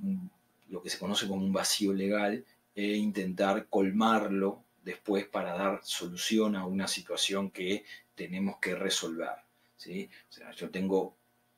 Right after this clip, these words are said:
un, un, un problema de tipo jurídico, tengo que resolverlo y no tengo normativa que lo, que lo regule. Bueno, vamos a ver que eso,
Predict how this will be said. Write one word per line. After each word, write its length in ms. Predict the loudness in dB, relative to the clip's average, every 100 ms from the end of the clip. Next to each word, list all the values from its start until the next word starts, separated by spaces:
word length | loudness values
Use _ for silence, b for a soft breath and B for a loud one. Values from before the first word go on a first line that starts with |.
| -14
un, 420 | -12 -8 -6 -6 -8 -12
un, 460 | -8 -6 -6 -8
un 140 | -6 -2
problema 540 | 2 8 10 10 6
de 60 | 0
tipo 220 | -8 -8
jurídico, 720 | -4 0 2 4 2 2 0
tengo 320 | 2 0 0
que 100 | -2
resolverlo 920 | -6 -4 -2 2 10 12 12 8 0 -4 B B
y 360 | -2 4 4 4
no 400 | 6 6 6 4
tengo 640 | 4 4 6 6 6 2 -10 0
normativa 840 | 2 4 2 -2 -4 0 4 4
que 120 | 2
lo, 320 | -6 -6 -8 -12
que 140 | -12
lo 120 | -8 -4
regule. 520 | 2 4 6 4 0
Bueno, 280 | -2 -2 -6 B B -6
vamos 260 | -2 0
a 60 | 0
ver 140 | 0
que 160 | 0 0
eso, 400 | 2 2 2